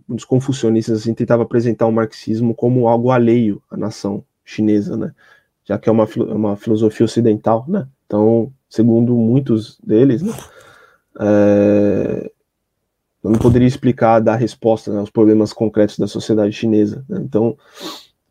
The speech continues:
os chineses deviam buscar dentro da própria história, né, da cultura,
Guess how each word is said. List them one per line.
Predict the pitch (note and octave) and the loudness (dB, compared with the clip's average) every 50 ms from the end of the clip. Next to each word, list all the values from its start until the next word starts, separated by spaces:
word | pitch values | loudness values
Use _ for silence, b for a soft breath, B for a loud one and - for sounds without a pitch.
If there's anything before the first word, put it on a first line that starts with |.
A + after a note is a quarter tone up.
| _ _ | _ _
os | - - - - - B2+ B2 | -18 -12 -10 -8 -8 -8 -6
chineses | - - A#2+ A#2 A2+ A#2 A#2+ A#2+ | -2 0 2 4 4 4 2 0
deviam | B2 B2 A#2+ B2 B2 B2 | -2 0 2 2 2 2
buscar | B2 B2 A#2 - - - A#2 G#2 G#2+ G#2+ G#2 - _ _ _ _ _ _ _ _ _ _ - | 2 0 -2 -2 -4 -2 0 2 2 0 0 -4 _ _ _ _ _ _ _ _ _ _ -2
dentro | A#2+ A2+ A#2 A#2+ - C#3 | 2 2 2 2 2 2
da | C3 B2+ | 2 2
própria | A#2 - - A#2 A#2 - B2 | 2 2 0 0 0 0 -4
história, | A#2 - - - A#2+ A2 A2 B2 C#3+ C#3+ C#3+ _ _ - | -6 -6 -6 -4 0 2 2 4 2 2 0 _ _ -8
né, | - G#2 G#2+ A#2+ C3 C3+ C#3+ | -4 -2 -2 -2 -2 -6 -8
da | F#3 | -10
cultura, | - - A2 A2 - - A2+ B2+ C#3+ D3 D3+ | -8 -6 -6 -6 -4 0 2 4 4 4 2